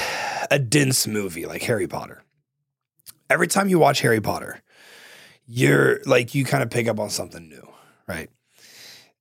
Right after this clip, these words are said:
So, like, every time you read through the protocols, you're gonna, like, "Oh shit, like, I missed that last time." And, like, people read through it one time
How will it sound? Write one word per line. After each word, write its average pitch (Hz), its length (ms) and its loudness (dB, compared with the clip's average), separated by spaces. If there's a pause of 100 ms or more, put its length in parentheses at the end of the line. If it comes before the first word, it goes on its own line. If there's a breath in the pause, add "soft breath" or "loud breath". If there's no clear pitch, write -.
(220)
So, - 160 2
like, 156 140 6
every 139 220 4
time 143 120 4
you 127 60 4
read 123 140 4
through 127 100 4
the 113 80 0
protocols, 113 540 4
you're 110 100 2
gonna, 107 100 2
like, 104 220 0
"Oh 131 300 6
shit, 117 260 4
like, 104 140 2
I 101 60 2
missed 101 240 0
that 87 140 -4
last 87 280 -2
time." - 180 -8 (680 loud breath)
And, 120 120 4
like, 120 200 2 (380)
people 139 260 4
read 131 200 4
through 120 140 6
it 104 40 0
one 104 180 2
time 78 320 -6